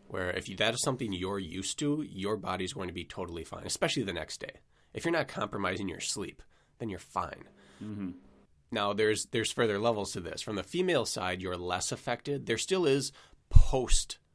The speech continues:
Speaker 1: <laughs> post-coital. There's still a drop on both sides, much more significant on men.
Speaker 2: Mm-hmm.
Speaker 1: But for both sides, there's this ramp up in production of important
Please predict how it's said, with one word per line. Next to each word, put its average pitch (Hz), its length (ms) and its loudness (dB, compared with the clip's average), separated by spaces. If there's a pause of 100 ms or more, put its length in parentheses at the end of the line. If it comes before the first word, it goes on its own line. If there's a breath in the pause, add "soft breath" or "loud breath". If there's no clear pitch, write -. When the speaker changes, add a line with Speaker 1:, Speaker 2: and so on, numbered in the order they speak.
(200)
Speaker 1:
<laughs> - 400 -6
post-coital. 117 840 0
There's 131 240 2
still 151 260 0
a 127 80 0
drop 95 500 -2
on 90 180 -6
both 80 220 -8
sides, - 460 -6 (300 loud breath)
much 135 320 -2
more 123 160 -2
significant 92 540 -6
on 82 140 -10
men. 104 100 -4
Speaker 2:
Mm-hmm. 101 180 -6 (440 loud breath)
Speaker 1:
But 113 140 -4
for 110 140 -8
both 143 320 -2
sides, 92 400 -2
there's 98 220 -2
this 101 220 -4
ramp 104 440 -4 (120)
up 98 220 -6 (120)
in 127 340 0 (480 soft breath)
production 151 680 -2
of 123 120 -4
important 131 640 -4